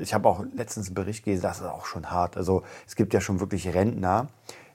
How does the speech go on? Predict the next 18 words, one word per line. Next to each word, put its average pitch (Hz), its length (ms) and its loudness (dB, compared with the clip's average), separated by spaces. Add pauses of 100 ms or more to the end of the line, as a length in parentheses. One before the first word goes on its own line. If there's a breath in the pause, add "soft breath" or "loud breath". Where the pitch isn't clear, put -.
(100)
die 92 140 0
klauen. 95 640 4
Und 107 160 0
zwar, 120 220 12
das 107 160 6
war 143 120 12
in 143 100 4
Polen, 135 280 6
glaub 92 200 6
ich 87 80 -6
sogar, 98 180 6
es 104 100 0
war 101 80 8
noch 104 100 0
nicht 101 200 -2
mal 95 120 0
hier, 101 260 0
aber 98 340 6